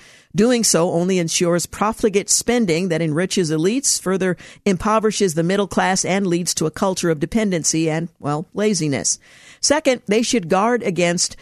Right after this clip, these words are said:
uh, the deep state encroachments on constitutional rights and democratic norms.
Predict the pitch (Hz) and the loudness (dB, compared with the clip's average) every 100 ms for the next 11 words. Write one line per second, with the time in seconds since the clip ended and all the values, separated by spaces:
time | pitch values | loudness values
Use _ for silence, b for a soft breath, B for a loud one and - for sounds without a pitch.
0 | b b b b - 175 156 170 160 160 | b b b b -2 -2 0 0 0 -2
1 | 214 240 - - 214 208 190 180 - 233 | -2 0 0 2 2 2 0 0 2 0
2 | 240 180 160 175 156 147 180 185 - 156 | 2 0 0 0 -2 -2 -2 -4 -6 -2
3 | 196 185 165 156 175 180 180 175 165 156 | -2 0 -2 0 2 0 0 -2 -2 -2
4 | 165 - 151 160 170 180 185 135 - - | -2 -2 -2 -2 -2 0 0 -2 -2 -6